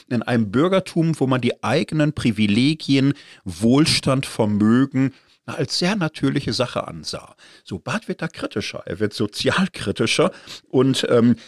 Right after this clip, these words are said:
in der Tat, Kutter und Raggatz prägen ihn stark. Ich hab mir die frühen Briefe noch mal angeschaut, die er mit seinem Freund Turneisen gewechselt hat.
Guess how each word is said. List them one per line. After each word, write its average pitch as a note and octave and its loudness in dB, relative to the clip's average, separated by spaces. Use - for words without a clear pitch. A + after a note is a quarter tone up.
in A#2 -2
der F2 0
Tat, - -4
Kutter - 0
und B2+ 0
Raggatz B2 -2
prägen G2 -6
ihn D#3 -6
stark. - -4
Ich - -8
hab D#3 -4
mir C#3 2
die A#2+ 0
frühen D#3+ 0
Briefe D3+ -2
noch G#2+ 0
mal G2 0
angeschaut, G#2+ 0
die A#2 2
er G#2 0
mit - -2
seinem G2 2
Freund - -4
Turneisen C#3+ 0
gewechselt D#3 0
hat. - 0